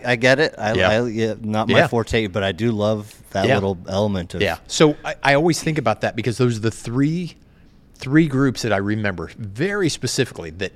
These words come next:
Speaker 2: we were listening to in the background that he enjoyed listening to. But what, what was it that turned me to other forms of music? And
Speaker 1: Right.
Speaker 2: that gave me my basis for it. And of course, I,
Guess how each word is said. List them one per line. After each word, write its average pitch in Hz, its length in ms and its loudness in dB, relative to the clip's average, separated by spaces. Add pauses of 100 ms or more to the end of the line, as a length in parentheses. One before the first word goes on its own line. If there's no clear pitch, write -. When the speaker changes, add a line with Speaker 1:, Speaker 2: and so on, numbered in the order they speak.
(160)
Speaker 2:
we 120 160 -6
were 110 160 -2
listening 110 540 -6
to 90 220 -6
in 85 80 -8
the 82 60 -12
background 90 580 -8
that 82 180 -10
he 110 160 -6
enjoyed 98 320 -6
listening 95 400 -10
to. 80 280 -10 (1000)
But 95 360 0 (420)
what, 107 480 2 (160)
what 131 260 0
was 120 300 4
it 101 200 -2
that - 240 -6
turned 117 540 -4
me 98 380 -2 (440)
to 104 320 -2
other 110 320 4
forms 92 380 -4
of 85 80 -10
music? 107 400 -2
And - 60 -2
Speaker 1:
Right. 110 100 2
Speaker 2:
that - 80 -6
gave 123 140 4
me 107 100 -4
my 90 180 -4
basis 120 460 -4
for 82 240 -12
it. 117 80 -8
And 104 80 -12
of 98 60 -12
course, 107 280 -6
I, 107 120 -6